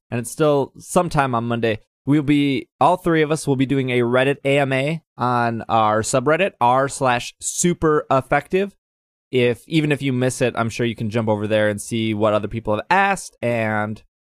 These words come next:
uh, see the answers to that. Uh, w-, we'll probably open it up at, like, ten slash eleven A M for people to start asking questions, and then, uh, we'll be s-, we'll be answering them.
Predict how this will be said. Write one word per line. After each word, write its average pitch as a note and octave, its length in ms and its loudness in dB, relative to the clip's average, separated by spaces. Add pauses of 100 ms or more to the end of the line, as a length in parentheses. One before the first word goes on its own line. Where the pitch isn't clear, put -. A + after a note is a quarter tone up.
(220)
uh, G#2+ 140 -2
see - 180 -4
the C3+ 160 -4
answers C#3+ 440 -2
to C#3 120 0
that. B2+ 320 2 (760)
Uh, G#2 160 -2
w-, G2+ 280 -4 (140)
we'll C#3 140 -4
probably D3+ 320 2
open C#3 280 0
it B2+ 120 0
up B2+ 160 2
at, A#2 140 0
like, A#2 180 -2
ten B2+ 500 -4
slash B2+ 280 -2
eleven A#2 280 0
A A2+ 180 -2
M A2+ 240 -2
for A2+ 140 -6
people A#2+ 240 -2
to G2+ 80 -6
start B2+ 220 0
asking A#2+ 340 -2
questions, A#2 480 -4
and G#2+ 100 -6
then, G#2+ 200 -2
uh, G#2 340 2
we'll A#2+ 160 2
be A#2+ 80 0
s-, - 260 -6
we'll A#2 160 -2
be A#2 220 -2
answering A#2+ 440 -2
them. A2 280 -2